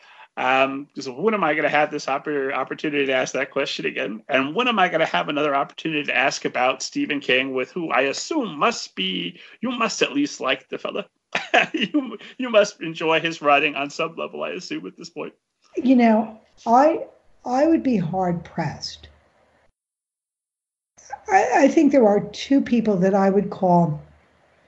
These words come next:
Speaker 2: you know, I, I'm just gonna call them bona fide writing geniuses. I mean, you know, that are, that are active and working.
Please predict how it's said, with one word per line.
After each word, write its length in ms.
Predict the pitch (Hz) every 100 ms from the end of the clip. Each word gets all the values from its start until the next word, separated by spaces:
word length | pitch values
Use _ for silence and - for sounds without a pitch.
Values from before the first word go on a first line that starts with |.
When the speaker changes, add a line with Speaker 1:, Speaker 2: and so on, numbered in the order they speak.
| _ _ _
Speaker 2:
you 100 | 254
know, 260 | 226 220 220
I, 240 | 247 262
I'm 140 | 277 262
just 120 | -
gonna 140 | 269
call 140 | 220 220
them 280 | 190 160 - _
bona 220 | 226 226 226
fide 280 | 220 196
writing 320 | 175 180 180 175
geniuses. 540 | 160 156 147 151 139
I 40 | 160
mean, 280 | 175 175
you 220 | 208 392 196
know, 120 | 175
that 200 | 170 170
are, 340 | 165 160 196 180
that 180 | 180
are 180 | 175 175
active 380 | 214 190 180 190
and 100 | 170
working. 420 | 160 139 143 123